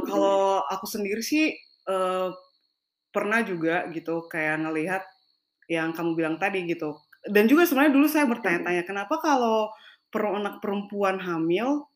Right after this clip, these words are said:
Speaker 1: dan mereka masih sekolah, kenapa harus dikeluarkan dari sekolah gitu? Sebenarnya dulu juga saya bertanya-tanya
Speaker 2: Iya.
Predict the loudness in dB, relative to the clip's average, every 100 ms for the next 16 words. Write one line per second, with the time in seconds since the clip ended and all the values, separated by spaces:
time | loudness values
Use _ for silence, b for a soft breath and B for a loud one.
0 | _ -4 0 0 0 -2 -2 -6 -8 -10
1 | -8 -4 0 0 -2 -10 _ _ _ _
2 | -10 -2 0 2 2 2 0 -4 -12 -12
3 | -10 -2 6 6 6 4 4 2 0 -4
4 | -2 -2 -4 -10 -10 -10 -2 2 2 4
5 | 4 2 0 -4 -4 -6 -6 -6 -6 2
6 | 4 6